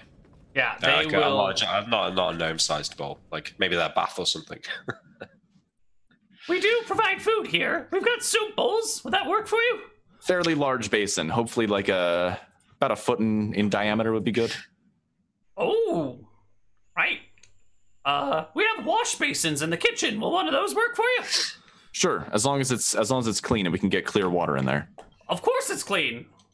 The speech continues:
Speaker 1: We use it to
Speaker 3: Perfect.
Speaker 1: wash food. Uh,
Speaker 3: Perfect.
Speaker 1: dishes, yeah.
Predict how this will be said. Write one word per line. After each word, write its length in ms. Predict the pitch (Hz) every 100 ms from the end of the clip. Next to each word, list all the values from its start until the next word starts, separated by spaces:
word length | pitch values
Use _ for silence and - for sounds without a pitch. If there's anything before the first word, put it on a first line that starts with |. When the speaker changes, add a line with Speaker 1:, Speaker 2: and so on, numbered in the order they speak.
| _ _ -
Speaker 1:
We 100 | 330
use 140 | 427
it 140 | -
to 100 | -
Speaker 3:
Perfect. 20 | 453
Speaker 1:
wash 180 | 466 -
food. 420 | 508 359 233 165 - _ _ _ - - _ - _ _ _ _ _ _ -
Uh, 60 | 262
Speaker 3:
Perfect. 180 | 427 427
Speaker 1:
dishes, 320 | 226 - -
yeah. 220 | 339 -